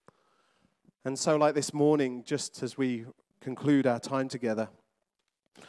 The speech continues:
let me just give you three points. They're really profound.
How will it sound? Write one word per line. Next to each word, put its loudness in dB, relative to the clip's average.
let 0
me 0
just -4
give -2
you -2
three 0
points. -2
They're -4
really -2
profound. -8